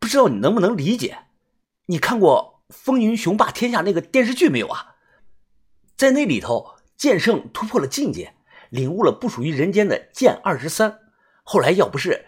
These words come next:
聂风那个傻逼碰了一下，他差点就杀了雄霸了。”你说的什么玩意儿啊？听不懂，我从来不看电视的。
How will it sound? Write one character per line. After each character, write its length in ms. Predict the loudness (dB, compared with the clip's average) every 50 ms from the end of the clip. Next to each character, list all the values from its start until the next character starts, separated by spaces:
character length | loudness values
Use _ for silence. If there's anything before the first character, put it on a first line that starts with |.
| _ _
聂 200 | 0 2 2 2
风 180 | 2 2 0 0
那 120 | 0 0
个 80 | -2 -2
傻 260 | -4 -6 -6 -6 -4
逼 300 | -2 0 -2 -2 -4 _ 0
碰 200 | 2 2 2 2
了 60 | -2
一 120 | -6 -10
下， 260 | -10 -8 -8 -8 -10 -16 -20 _ _ -10
他 100 | -8 -6
差 160 | -2 -2 0
点 160 | 0 0 -2
就 100 | -2 -4
杀 180 | -2 0 0 0
了 80 | 0
雄 200 | 0 -2 -2 2
霸 200 | 4 6 6 6
了。” 260 | 4 2 -4 -12 -16 _ _ _ _ _ _ _ _ _ _ _ _ _ _ _ _ _ _ _
你 220 | _ _ -16 -10 -8
说 300 | -8 -6 0 0 0 0
的 80 | 0
什 160 | -2 -4 -4 -2
么 120 | -2 0
玩 180 | 0 0 -2 0
意 40 |
儿 100 | -2 -2
啊？ 160 | -2 -4 -8 -14 _ _ _ -10
听 180 | -8 -6 -4
不 80 | -4 -4
懂， 340 | -4 -4 -4 -6 -8 _ _ _ _ _
我 120 | -18 -18 -16
从 200 | -10 -4 2 4
来 120 | 4 4
不 120 | 4 2
看 180 | -4 -4 -2 2
电 140 | 2 2 2
视 160 | 2 -4 -8
的。 60 | -8